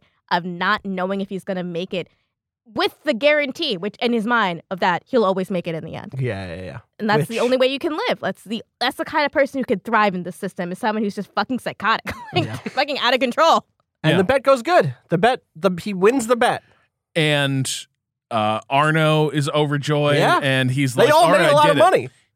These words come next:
Speaker 3: He buzzes them out. He finally lets them out of the man trap. And, uh, the head goon, he's like, "You did it."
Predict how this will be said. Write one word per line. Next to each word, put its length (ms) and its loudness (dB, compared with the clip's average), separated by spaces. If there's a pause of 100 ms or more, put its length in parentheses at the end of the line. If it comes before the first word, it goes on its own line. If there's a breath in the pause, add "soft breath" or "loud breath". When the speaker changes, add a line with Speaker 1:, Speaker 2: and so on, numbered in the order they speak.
(100)
Speaker 3:
He 520 0 (180)
buzzes 320 2
them 160 0
out. 220 -4
He 80 -8
finally 320 -2
lets 260 -4
them 120 -6
out 80 0
of 60 -2
the 60 -4
man 220 -4
trap. 320 -4 (580 soft breath)
And, 600 0 (240)
uh, 440 2
the 460 -2 (100)
head 380 0
goon, 280 2
he's 120 -2
like, 180 -4
"You 100 -4
did 200 2
it." 220 0